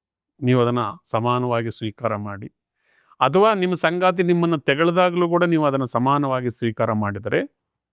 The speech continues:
ಈ ರಾಹು ಭಗವಾನರು ಕೊಡ್ತಕ್ಕಂಥ ಈ ವಿಚಿತ್ರ ಟ್ರಬಲ್ಸಿಂದ ನೀವು ಆಚೆ ಬರ್ತೀರಿ. ಓವರಾಲ್ ಆಗಿ ಖುಷಿ ಪಡ್ತಕ್ಕಂಥ ಟೈಮ್ ಇದೆ ನಿಮಗೆ. ಡಿಸೆಂಬರು ವರ್ಷದ ಕೊನೆಯಲ್ಲಿ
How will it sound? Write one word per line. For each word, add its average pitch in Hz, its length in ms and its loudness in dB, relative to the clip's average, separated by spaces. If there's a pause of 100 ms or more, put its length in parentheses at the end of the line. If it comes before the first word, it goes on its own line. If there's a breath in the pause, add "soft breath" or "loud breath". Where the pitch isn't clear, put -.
(760)
ಈ 127 80 2
ರಾಹು 160 440 2
ಭಗವಾನರು 143 340 -2
ಕೊಡ್ತಕ್ಕಂಥ 117 600 -2 (160)
ಈ 113 100 -4
ವಿಚಿತ್ರ 185 580 0 (1120)
ಟ್ರಬಲ್ಸಿಂದ 135 520 0
ನೀವು 147 220 2
ಆಚೆ 107 220 -2
ಬರ್ತೀರಿ. 101 480 -6 (420)
ಓವರಾಲ್ 247 520 4
ಆಗಿ 165 460 -4 (920)
ಖುಷಿ 285 340 6
ಪಡ್ತಕ್ಕಂಥ 156 600 0
ಟೈಮ್ 107 380 -2
ಇದೆ 92 140 -8
ನಿಮಗೆ. 92 340 -18 (1040)
ಡಿಸೆಂಬರು 165 760 0 (440)
ವರ್ಷದ 170 400 0
ಕೊನೆಯಲ್ಲಿ 156 680 0